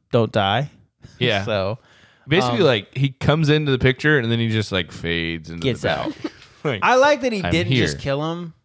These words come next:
Speaker 1: It, he does care for Tyrion. Otherwise, he would have killed him here.
Speaker 2: I also think he's, he's, he's right. Like,
Speaker 1: Dany's gonna win this
Speaker 2: Dany's
Speaker 1: shit.
Speaker 2: gonna win, right?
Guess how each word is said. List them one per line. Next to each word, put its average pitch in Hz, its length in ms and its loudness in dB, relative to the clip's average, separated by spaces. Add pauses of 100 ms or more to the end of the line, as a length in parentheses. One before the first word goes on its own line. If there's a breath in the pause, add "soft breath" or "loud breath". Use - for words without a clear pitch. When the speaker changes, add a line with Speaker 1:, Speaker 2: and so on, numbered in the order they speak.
(420)
Speaker 1:
It, 165 180 -12
he 202 220 -6
does 185 320 4
care 120 420 0
for 113 160 -12
Tyrion. 110 600 -10 (1080)
Otherwise, 156 360 6
he 131 80 0
would 120 120 0
have 107 60 -12
killed 87 200 -6
him - 60 -16
here. - 160 -16
Speaker 2:
I 104 80 0
also 156 200 0
think 127 160 2
he's, 123 340 0
he's, 120 580 -2 (640)
he's 113 240 -2
right. 135 360 0 (260)
Like, 117 260 -4 (1700)
Speaker 1:
Dany's 127 300 -8
gonna 113 200 -10
win - 180 -12
this - 80 -12
Speaker 2:
Dany's 160 340 0
Speaker 1:
shit. 160 140 -4
Speaker 2:
gonna 156 100 -2
win, 147 300 -4
right? 131 300 -8